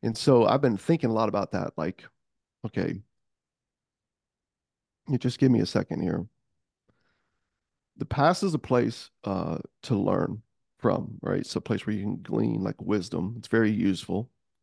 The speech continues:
Um, but when it's, like, cleaned up or picked over to give you a sense of nostalgia, it's,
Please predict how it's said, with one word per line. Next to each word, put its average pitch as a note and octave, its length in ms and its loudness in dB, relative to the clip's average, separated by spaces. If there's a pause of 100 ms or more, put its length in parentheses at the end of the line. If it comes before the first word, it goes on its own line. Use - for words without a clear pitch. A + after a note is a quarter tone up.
(560)
Um, F2 280 -4
but G#2+ 140 4
when B2 140 6
it's, - 260 0 (360)
like, E2+ 240 -6 (140)
cleaned C3+ 460 2
up C3 220 4
or - 200 -2
picked - 280 -4
over B2 460 2 (140)
to A2+ 100 -4
give G2 200 -2
you G#2+ 140 2
a F#2+ 60 -2
sense - 300 -2
of G2 120 -4
nostalgia, A2+ 800 0 (600)
it's, - 420 -4